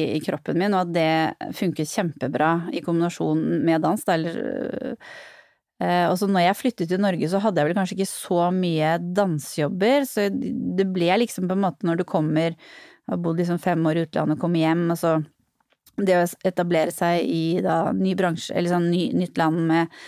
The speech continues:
eh, det var kanskje hell i uhell, holdt jeg på å si. Så, så jeg fikk mye tid til å gjøre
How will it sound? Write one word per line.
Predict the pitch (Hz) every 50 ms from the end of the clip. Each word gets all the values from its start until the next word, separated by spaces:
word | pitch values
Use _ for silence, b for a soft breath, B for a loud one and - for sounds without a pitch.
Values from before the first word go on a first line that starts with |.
| B B B B B B B B B -
eh, | - - -
det | 57 55 - -
var | - - - - - - - - -
kanskje | 196 185 180 180 180 180 190
hell | 156 156 156
i | 165 165 170
uhell, | 165 156 147 143 143
holdt | 147 - 151
jeg | 151 -
på | -
å | 185
si. | 190 196
Så, | - - 202 196 196 196 196 - - -
så | - - 196 196 196 - - -
jeg | - 170 196 - -
fikk | 254 254 - 330 311
mye | 285
tid | - - - 202 175 147 -
til | - 196
å | 185
gjøre | 170 170